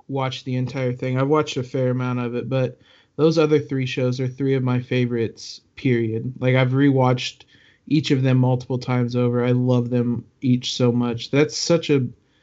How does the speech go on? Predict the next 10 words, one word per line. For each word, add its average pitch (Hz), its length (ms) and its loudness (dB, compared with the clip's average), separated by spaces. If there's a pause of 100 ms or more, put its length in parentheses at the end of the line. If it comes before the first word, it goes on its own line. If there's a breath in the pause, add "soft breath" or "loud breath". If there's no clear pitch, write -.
(580 soft breath)
that's 131 220 -6
such 170 280 0
a 139 140 2 (540)
tremendous 156 680 4
<laughs> - 0 -
night 147 520 2
of 139 440 0
television 127 640 0
every 127 220 -2
week. 127 420 -4